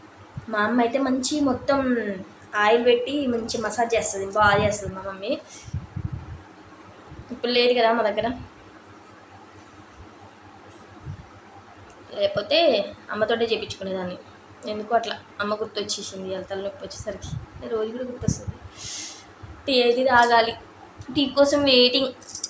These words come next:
నిన్న vlog అయితే తీయలేదండి, ఈ జలుబుతోటే కంటిన్యూస్గా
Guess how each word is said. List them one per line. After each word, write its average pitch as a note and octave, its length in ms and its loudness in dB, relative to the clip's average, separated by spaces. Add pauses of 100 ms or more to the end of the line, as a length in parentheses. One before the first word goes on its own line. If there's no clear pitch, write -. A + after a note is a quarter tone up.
(1500)
నిన్న C4 280 2
vlog A#3+ 320 8
అయితే B3+ 180 4
తీయలేదండి, B3 540 2 (220)
ఈ - 20 0 (120)
జలుబుతోటే B3+ 580 6 (100)
కంటిన్యూస్గా B3 640 2